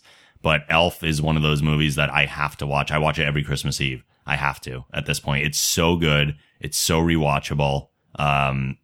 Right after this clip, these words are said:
Will Ferrell's awesome in it. Jon Favreau did an amazing job directing it. James Caan in a role that you would never think James Caan would be in.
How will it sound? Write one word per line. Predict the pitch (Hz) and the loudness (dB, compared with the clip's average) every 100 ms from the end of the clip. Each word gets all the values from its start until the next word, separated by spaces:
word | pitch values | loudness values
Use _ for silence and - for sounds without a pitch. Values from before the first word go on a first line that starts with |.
| _ | _
Will | 78 73 | -2 0
Ferrell's | 78 80 76 73 - | 2 2 2 0 0
awesome | 73 73 - | 0 0 0
in | 76 | 2
it. | 73 | 0
Jon | 71 71 67 | 0 -4 0
Favreau | 73 73 71 | 0 0 0
did | 69 | -2
an | 67 | -2
amazing | 69 71 73 73 71 | 0 2 2 2 0
job | 69 69 69 67 - - _ | 2 2 0 -2 -10 -20 _
directing | - 71 - 76 | -4 -2 0 0
it. | 73 | 0
James | 71 87 95 - | 2 2 2 0
Caan | 80 82 85 | 0 2 2
in | 76 | 2
a | 73 | 2
role | 78 78 | 2 2
that | 71 | 2
you | 73 | 2
would | 71 | 2
never | 73 80 | 0 0
think | 78 78 71 | 0 0 0
James | 76 73 71 | 0 0 -2
Caan | - 69 76 | -6 -2 0
would | 76 | 2
be | 76 76 | 2 2
in. | 76 76 | 4 2